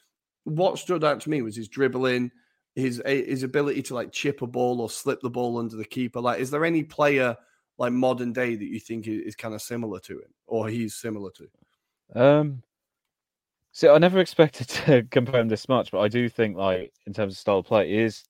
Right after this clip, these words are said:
Speaker 2: he is very similar to Haaland as well. There's just that
Speaker 1: Okay.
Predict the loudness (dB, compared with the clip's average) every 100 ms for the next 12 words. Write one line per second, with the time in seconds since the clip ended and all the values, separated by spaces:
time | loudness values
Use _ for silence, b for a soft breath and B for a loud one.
0 | -6 0 0 2 2 2 -2 -8 -8 -4
1 | -2 -2 -6 -12 -2 0 0 -4 -12 -10
2 | -2 0 4 2 4 0 0